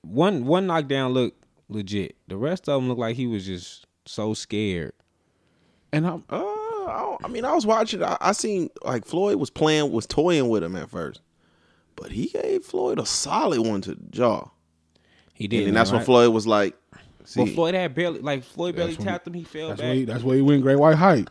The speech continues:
Speaker 1: And then
Speaker 2: "You tryna
Speaker 1: Floyd
Speaker 2: bury me on T V?"
Speaker 1: <laughs> And then Floyd gave him a good one. The second one Floyd gave him a good one. But that, that last one, that last one, that, like, tap on the top of the head and you fall back, jump, like, that shit looked at wrestling.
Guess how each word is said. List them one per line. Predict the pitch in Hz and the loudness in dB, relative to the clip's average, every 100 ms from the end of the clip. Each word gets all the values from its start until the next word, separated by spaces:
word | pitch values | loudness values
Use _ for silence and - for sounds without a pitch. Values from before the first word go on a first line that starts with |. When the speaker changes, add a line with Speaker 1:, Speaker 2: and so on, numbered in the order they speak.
| - | -4
Speaker 1:
And | 120 | 0
then | 131 | 2
Speaker 2:
"You | 127 | 8
tryna | 370 330 320 | 12 12 10
Speaker 1:
Floyd | |
Speaker 2:
bury | 370 359 349 | 10 10 10
me | 359 349 | 10 8
on | 339 | 10
T | 381 392 | 10 12
V?" | 403 453 - - | 12 10 8 2
Speaker 1:
<laughs> | - - - | -6 -6 -4
And | 120 | -2
then | 127 | -2
Floyd | - 151 170 | 4 4 6
gave | 160 151 | 6 6
him | 143 | 4
a | 127 | 6
good | 139 143 | 8 8
one. | 135 139 - 98 - - - | 6 2 -2 -10 -12 -16 0
The | 117 | 2
second | 180 175 185 | 6 4 4
one | 165 156 | 2 6
Floyd | - 160 | 8 10
gave | 143 131 | 10 10
him | 123 | 8
a | 110 | 6
good | 113 | 4
one. | 80 - - - _ _ - - - - | 4 -4 -16 -20 _ _ -16 -10 -6 0
But | 135 | 2
that, | 147 139 | 2 0
that | - 127 | 0 6
last | - - 240 269 - | 10 10 10 10 10
one, | 330 294 220 143 - | 8 6 4 0 -2
that | 135 | 0
last | 143 196 220 | 4 4 2
one, | 190 | 0
that, | 170 | 0
like, | 147 - _ _ - - - | -2 -4 _ _ -20 -20 -8
tap | 185 196 | -4 -4
on | 202 | -4
the | 185 | -4
top | 214 196 | -4 -4
of | |
the | 165 | -2
head | 208 196 175 | -2 0 0
and | 165 | 0
you | 180 | -2
fall | - 156 170 160 | -2 2 2 2
back, | 160 165 139 | 0 -2 -4
jump, | 104 147 160 - - _ _ _ _ | -2 -2 -2 -8 -20 _ _ _ _
like, | 78 113 92 | -14 -14 -6
that | 143 202 | -4 -2
shit | - 98 | -2 -2
looked | 98 - | -4 -6
at | 62 - _ _ _ _ | -10 -10 _ _ _ _
wrestling. | 82 98 127 - 78 | -8 -6 -6 -6 -12